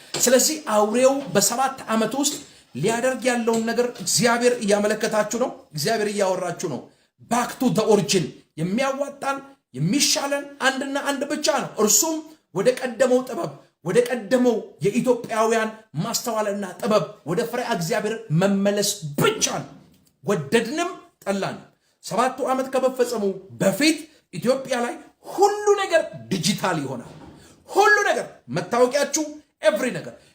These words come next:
ሰባቱ ዓመት ከተፈጸመ በኋላ ተገዳችሁ ማይክሮቺፕ ይቀበርባችኋል። አያችሁ፣ መልአኩ እንደዚህ አለኝ፣ ለሚታዘዙ፣ እሺ ለሚ-፣ ለሚሰማ ትውልድ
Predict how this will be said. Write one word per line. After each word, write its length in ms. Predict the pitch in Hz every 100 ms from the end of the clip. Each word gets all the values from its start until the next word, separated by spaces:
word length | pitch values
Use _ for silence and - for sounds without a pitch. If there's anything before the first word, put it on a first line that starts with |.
| -
ሰባቱ 400 | - 277 339 349 311
ዓመት 200 | 277 -
ከተፈጸመ 480 | 240 226 220 208 202
በኋላ 240 | 202 208 262 - - _ -
ተገዳችሁ 800 | 240 285 285 262 311 311 349 311 - - _
ማይክሮቺፕ 760 | 165 220 - 247 240 - 339 - -
ይቀበርባችኋል። 960 | - 208 151 165 147 175 156 - 139 - - _ _
አያችሁ፣ 380 | 202 247 247 320 - _ _
መልአኩ 320 | 180 277 294
እንደዚህ 320 | 311 294 - 302
አለኝ፣ 220 | 190 117 - _
ለሚታዘዙ፣ 640 | 143 196 302 294 277 262 233 202
እሺ 140 | 190 226
ለሚ-፣ 260 | 226 226 190
ለሚሰማ 420 | 196 208 226 208 202
ትውልድ 320 | 254 349